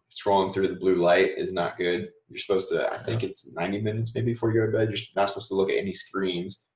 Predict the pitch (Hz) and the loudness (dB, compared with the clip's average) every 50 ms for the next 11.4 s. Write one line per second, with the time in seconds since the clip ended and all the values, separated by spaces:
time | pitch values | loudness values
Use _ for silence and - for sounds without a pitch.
0 | _ - - 110 107 104 104 95 98 90 80 - - 101 104 101 - 104 95 95 | _ -8 -6 -6 -4 0 2 4 4 4 4 2 0 0 0 0 0 0 0 2
1 | 92 90 85 85 - - 104 101 98 95 92 90 90 - - 92 95 95 - 113 | 2 2 0 0 2 2 2 4 4 4 4 4 4 4 2 0 -4 -8 -10 -8
2 | - - 104 104 110 113 113 - - 104 - - - 87 92 95 90 92 95 92 | -4 -4 -2 -2 -2 -2 -2 -2 -2 -4 -8 -6 -6 -4 -2 -2 0 0 -2 -2
3 | - _ _ _ _ _ _ _ _ _ - 101 107 104 101 95 95 92 87 85 | -4 _ _ _ _ _ _ _ _ _ 2 4 6 6 6 4 2 2 0 2
4 | 92 92 90 90 95 110 - - _ _ _ _ _ _ - 95 - - 92 90 | 2 4 4 2 0 -2 -6 -12 _ _ _ _ _ _ -10 -6 -2 0 0 0
5 | - - 95 92 92 - 71 85 87 87 87 - - - - 92 92 87 - _ | 0 0 -2 0 0 0 -2 -2 -2 -2 -2 -4 -4 -2 0 0 0 0 -2 _
6 | _ _ _ _ _ _ _ _ _ _ - - - 92 90 90 87 80 - - | _ _ _ _ _ _ _ _ _ _ -8 0 4 6 8 8 8 6 4 0
7 | - - _ _ _ _ _ _ _ - - _ _ _ - 85 107 160 160 - | -4 -12 _ _ _ _ _ _ _ -20 -20 _ _ _ 0 2 4 4 4 0
8 | - - - _ - 113 110 120 117 117 113 - 104 101 98 95 92 85 - 90 | -2 -6 -8 _ -2 0 2 2 2 2 2 4 4 6 6 6 4 0 -2 -4
9 | 85 - 101 90 92 92 92 92 98 98 87 90 92 92 90 90 87 - - _ | -4 -2 0 0 0 0 -2 -2 -2 -2 -2 0 0 0 0 0 -2 -4 -8 _
10 | _ _ _ _ _ _ _ _ _ _ _ _ _ _ _ _ - - 87 85 | _ _ _ _ _ _ _ _ _ _ _ _ _ _ _ _ -4 0 0 0
11 | 82 - 92 90 87 87 85 82 | 0 0 -2 -4 -4 -4 -6 -8